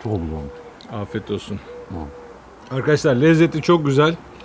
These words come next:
Speaker 2: Ama bunda acıya ihtiyaç var yani. Benim için öyle. Yani
Speaker 1: Hı, hı.
Speaker 2: ama var ya etler falan lokum gibi ha. Şöyle birazcık acı. Sen ister misin acı?
Speaker 1: Hı.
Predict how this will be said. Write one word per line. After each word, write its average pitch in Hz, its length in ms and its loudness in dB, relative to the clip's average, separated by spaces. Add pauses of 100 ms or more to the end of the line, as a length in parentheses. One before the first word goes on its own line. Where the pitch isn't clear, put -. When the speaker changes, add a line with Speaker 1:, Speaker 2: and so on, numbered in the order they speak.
(480)
Speaker 2:
Ama 156 260 4
bunda 165 320 6
acıya 160 360 4
ihtiyaç 156 500 2
var 131 160 2
yani. 107 300 0
Benim 151 240 2
için 165 220 -4
öyle. 147 380 4 (1160)
Yani 147 400 2 (1000)
Speaker 1:
Hı, 135 80 -4 (360)
hı. 135 60 -6 (140)
Speaker 2:
ama 156 240 2
var 170 140 6
ya 123 320 0
etler 151 380 -2
falan 143 360 -2
lokum 147 300 -2
gibi 110 160 0
ha. 104 240 -2 (2750)
Şöyle 143 220 -2
birazcık 147 420 0
acı. 135 280 -2 (160)
Sen 139 140 -2
ister 190 300 2
misin 131 240 -2
acı? 143 160 -2
Speaker 1:
Hı. 180 260 4